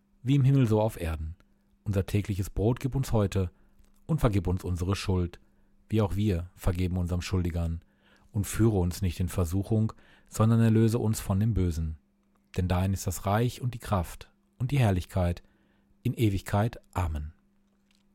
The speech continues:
Ich wünsche euch nun einen schönen, gesegneten Freitag, ein gutes Wochenende. Erholt euch gut. Wir hören uns wieder am Montag, siebenundzwanzigsten Mai. Ich bin Oliver Kelch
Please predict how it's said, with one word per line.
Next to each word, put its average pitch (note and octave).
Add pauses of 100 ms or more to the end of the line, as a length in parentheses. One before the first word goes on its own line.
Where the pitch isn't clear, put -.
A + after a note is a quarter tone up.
(800)
Ich -
wünsche B2
euch G2
nun A#2+
einen G2+
schönen, A#2
gesegneten G2+
Freitag, C3+
ein G2
gutes G2
Wochenende. G#2+ (320)
Erholt F#2
euch C3+
gut. A2+ (100)
Wir F2
hören F#2
uns F2+
wieder E2+ (200)
am C3
Montag, F2+ (340)
siebenundzwanzigsten F2
Mai. D#2 (480)
Ich G2+
bin A2
Oliver G2+
Kelch F#2+